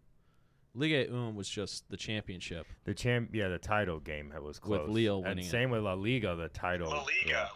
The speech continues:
Speaker 3: La
Speaker 1: Right.
Speaker 3: Liga was pretty close.
Speaker 2: Yeah.
Speaker 1: That was, that was Saturday, though. That was the day before, wasn't it?
Speaker 3: Yeah.
Speaker 1: Didn't Atletico
Speaker 2: Yeah.
Speaker 1: win? Yeah, but Sunday was Serie A, too, with, uh, Milan, Juve, and Napoli all, uh, going after two spots in the Champions League.
Speaker 2: Yeah.
Speaker 1: But,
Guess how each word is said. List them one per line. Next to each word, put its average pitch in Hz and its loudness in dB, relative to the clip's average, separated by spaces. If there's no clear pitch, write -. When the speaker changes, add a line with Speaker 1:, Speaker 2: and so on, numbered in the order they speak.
Speaker 3:
La 110 4
Speaker 1:
Right. 104 6
Speaker 3:
Liga - -2
was 104 -6
pretty 107 -6
close. - -12
Speaker 2:
Yeah. 101 2
Speaker 1:
That 160 10
was, 143 6
that 156 6
was 151 4
Saturday, 135 6
though. 92 -2
That 107 2
was 113 0
the 113 -4
day 110 6
before, 101 0
wasn't 104 0
it? 120 -6
Speaker 3:
Yeah. 120 2
Speaker 1:
Didn't 120 2
Atletico 113 4
Speaker 2:
Yeah. 113 2
Speaker 1:
win? 110 -6
Yeah, 104 0
but 110 -4
Sunday 147 2
was 113 0
Serie 120 4
A, 113 6
too, 120 4
with, 104 2
uh, 101 4
Milan, 113 2
Juve, 110 2
and 107 2
Napoli 110 6
all, 98 4
uh, 95 2
going 107 0
after 98 0
two 104 -2
spots 95 2
in 92 -6
the 90 -6
Champions 95 -4
League. 87 -4
Speaker 2:
Yeah. 73 -2
Speaker 1:
But, 107 2